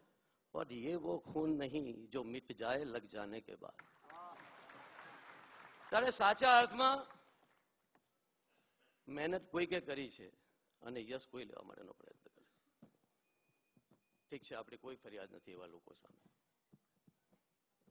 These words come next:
ભાઈ શ્રી શંકરસિંહજીએ વાત કરી, ગુજરાતની સ્થાપના થઈ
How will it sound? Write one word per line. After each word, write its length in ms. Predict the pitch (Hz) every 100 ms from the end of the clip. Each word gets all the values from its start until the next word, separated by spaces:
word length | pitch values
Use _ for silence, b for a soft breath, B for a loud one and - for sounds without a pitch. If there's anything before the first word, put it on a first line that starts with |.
| _ _ _ _ _ _ _ _ _ _ _ _ _ -
ભાઈ 120 | 123
શ્રી 120 | 131
શંકરસિંહજીએ 540 | 123 123 131 139 131 135
વાત 200 | 131 -
કરી, 240 | 160 165 - _ _ _ _ _ _ _ _ _ _ _ _ _ _ _ _ _ _ - _ -
ગુજરાતની 480 | 127 123 165 170 175
સ્થાપના 640 | - - 165 170 175 185 180 - _ _ _ _ _ _ _
થઈ 240 | - -